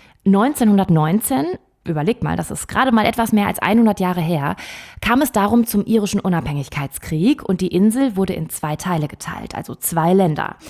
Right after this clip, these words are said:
in die unabhängige Republik Irland und in Nordirland,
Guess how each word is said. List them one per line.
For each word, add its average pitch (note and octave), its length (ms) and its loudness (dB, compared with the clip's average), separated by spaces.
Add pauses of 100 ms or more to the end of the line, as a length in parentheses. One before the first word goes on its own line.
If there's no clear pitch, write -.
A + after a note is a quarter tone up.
(220)
in E3+ 140 0
die E3+ 140 0
unabhängige G3 720 2
Republik D#3 460 -2
Irland E3 400 2
und F3 220 0
in E3 180 2
Nordirland, F3 800 -2